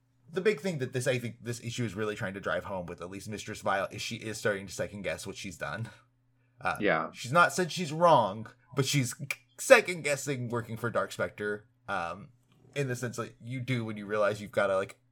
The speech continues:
Speaker 1: a horrible person that wants to destroy everything. Um, and I love that it kinda starts, we don't see it initially coming from her. We see kind of that thought getting said by Dane,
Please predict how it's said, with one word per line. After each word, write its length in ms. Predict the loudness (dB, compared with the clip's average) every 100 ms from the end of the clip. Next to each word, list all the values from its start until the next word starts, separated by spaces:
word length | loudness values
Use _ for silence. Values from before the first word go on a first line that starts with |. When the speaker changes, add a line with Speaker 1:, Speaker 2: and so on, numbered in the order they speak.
| _ _ -8
Speaker 1:
a 440 | -6 -6 -8 -10 -14 -14
horrible 400 | 0 2 4 0
person 240 | -2 0
that 80 | 0
wants 140 | 0
to 80 | -6
destroy 300 | -8 -2 0
everything. 600 | 0 -2 -4 -2 -2 -4 -10 _ _ _ -20 -20 -14 -2
Um, 320 | -2 -2 -6 _ _ _ _
and 100 | 0
I 40 | 4
love 220 | 4 8
that 120 | 6
it 100 | 6 0
kinda 200 | -2 0
starts, 340 | 0 0 -2
we 160 | -10 -12 -2
don't 200 | 4 4
see 140 | 4 0
it 120 | 0
initially 320 | 0 -2 -2
coming 220 | 0 0 0
from 200 | -4 2
her. 300 | 6 6 6
We 120 | 0
see 200 | -8 -6
kind 200 | -2 -2
of 80 | 2
that 180 | 0 4
thought 460 | 4 4 2 -6
getting 300 | -2 -2 -4
said 320 | -2 2 2 2
by 140 | -2
Dane, 480 | -2 -4 -2 -4